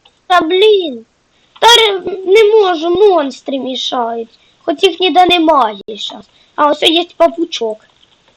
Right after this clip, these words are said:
Все, надіюсь, це вже все. Можна, да, я ліг спати. Ти ліг спати? Все, все, ми виспалися. Пішли.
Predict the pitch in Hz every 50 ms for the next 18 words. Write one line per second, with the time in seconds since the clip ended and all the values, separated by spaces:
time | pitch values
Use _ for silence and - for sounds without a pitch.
0 | _ _ _ _ _ _ _ _ - - - - - 294 302 302 294 269 226 220
1 | 214 220 247 262 247 262 311 320 294 262 - _ - 285 277 262 262 254 262 262
2 | 254 - - - 277 247 233 226 233 247 247 247 262 247 233 _ _ _ - -
3 | - 226 339 320 277 269 247 269 285 269 - - - - - - 285 254 - 202
4 | - - - - - _ _ _ - 277 320 339 392 392 392 - - - - 214
5 | - _ _ _ _ _ _ _ _ _ _ _ _ _ _ _ _ _ _ _
6 | _ _ _ _ _ _ _ _ _ _ _ _ _ _ _ _ _ _ _ _
7 | _ _ _ _ _ _ _ _ _ _ _ _ _ _ - - - - - -
8 | 262 233 202 - _ _ _ _ _ _ _ - - - 262 233 - - _ _
9 | _ _ - - 240 262 269 254 - _ _ _ _ - 262 240 247 226 220 220
10 | - - 226 226 226 220 214 - 233 233 226 - _ _ _ _ _ _ _ _
11 | _ _ _ _ _ _ _ _ _ _ _ _ _ _ _ _ _ _ _ _
12 | _ _ _ _ _ _ _ _ _ _ _ - 415 349 - - - 247 202 220
13 | 226 214 214